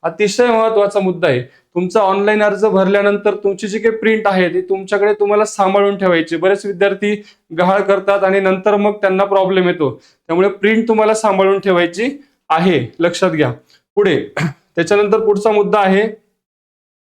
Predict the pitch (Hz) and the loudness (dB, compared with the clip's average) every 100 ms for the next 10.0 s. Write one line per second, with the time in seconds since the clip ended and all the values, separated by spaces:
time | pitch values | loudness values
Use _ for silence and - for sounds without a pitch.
0 | _ _ _ _ _ 160 170 180 180 190 | _ _ _ _ _ -2 0 2 2 2
1 | 220 226 226 175 143 - _ _ - _ | 2 2 2 2 -2 -6 _ _ -20 _
2 | _ _ _ _ _ 170 190 208 226 185 | _ _ _ _ _ 0 2 2 2 2
3 | 196 208 220 214 202 196 220 233 - _ | 2 2 2 2 2 2 2 0 -6 _
4 | _ 180 190 190 190 190 202 202 _ _ | _ 0 2 2 2 2 0 -2 _ _
5 | _ 190 220 226 220 214 247 233 214 226 | _ 0 0 0 2 2 2 2 2 0
6 | 226 214 226 226 208 220 196 214 214 202 | 0 0 0 0 0 0 0 -2 0 0
7 | 190 208 208 208 202 208 196 196 202 202 | 2 2 2 2 2 2 2 2 2 2
8 | 202 196 208 185 190 202 214 165 185 196 | 2 2 2 0 2 2 0 0 2 2
9 | 208 202 180 196 196 185 190 196 208 196 | 2 0 0 2 2 2 2 2 0 -4